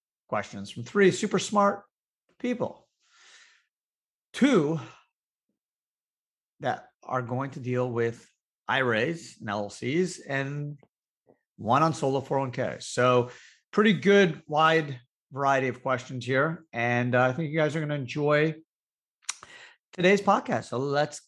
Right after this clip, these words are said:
get going. The first question is from YouTube. And this individual wants to know, "I have a self-directed I R A L L C in Florida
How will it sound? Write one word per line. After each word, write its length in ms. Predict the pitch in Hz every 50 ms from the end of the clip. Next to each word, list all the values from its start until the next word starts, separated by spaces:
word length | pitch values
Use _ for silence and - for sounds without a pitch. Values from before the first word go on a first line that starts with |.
| _ _ -
get 380 | - 147 147 170 - - - _ _ - 143
going. 640 | 120 143 160 202 240 220 160 123 95 80 - - 139 165
The 100 | 165 135
first 320 | - 208 233 262 254 -
question 640 | - - 131 104 104 - - - 131 160 185 180 160 - _ _ _ -
is 60 | -
from 120 | - 202
YouTube. 340 | 214 196 - - - - - _ _ _ _ _ _ _ - - - - - - - _ _ -
And 200 | 170 180 190 202
this 200 | 254 262 254 262
individual 420 | 233 214 196 170 170 151 175 160
wants 180 | 147 147 - -
to 60 | 143
know, 300 | 131 123 123 131 139 -
"I 80 | - 147
have 180 | 165 233 262 254
a 40 |
self-directed 560 | - - - 185 175 - - 190 165 156 165 -
I 160 | 127 135 135
R 100 | 135 135
A 60 | 135
L 100 | 135 135
L 60 | 139 139
C 200 | - - 151 147
in 100 | 156 151
Florida 480 | - - 107 87 87 85 92 143 151